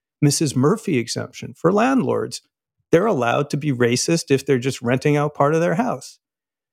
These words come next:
Now, maybe not ideal, but it was just a way of dealing with the problem. It was a big problem back then. So we have never had this absolutist standard that people imagine in their heads of an anti-discrimination.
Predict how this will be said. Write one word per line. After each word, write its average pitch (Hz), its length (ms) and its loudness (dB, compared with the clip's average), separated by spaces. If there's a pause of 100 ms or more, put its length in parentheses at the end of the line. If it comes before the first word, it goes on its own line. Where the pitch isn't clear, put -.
(320)
Now, 240 400 2
maybe 147 280 2
not 131 240 0
ideal, 120 460 -2
but 220 140 2
it 160 100 -6
was 143 180 -2
just 147 240 -2
a 139 60 2
way 139 180 0
of 113 140 -2
dealing 131 340 0
with 120 140 0
the 120 60 -14
problem. 156 540 0
It 120 140 -10
was 113 140 -6
a 113 60 -10
big 117 240 -8
problem 127 360 0
back 131 280 -2
then. 156 280 -2 (720)
So 190 160 2
we 214 160 0
have 185 220 0
never 147 500 0
had 117 240 -4
this 117 380 -2
absolutist 123 1000 -2
standard 110 600 -8
that - 140 -20
people 113 320 -2
imagine 110 480 -2
in 107 80 -8
their 104 160 -14
heads 110 340 -12 (140)
of 120 80 -6 (240)
an 117 100 -2
anti-discrimination. 113 1300 -4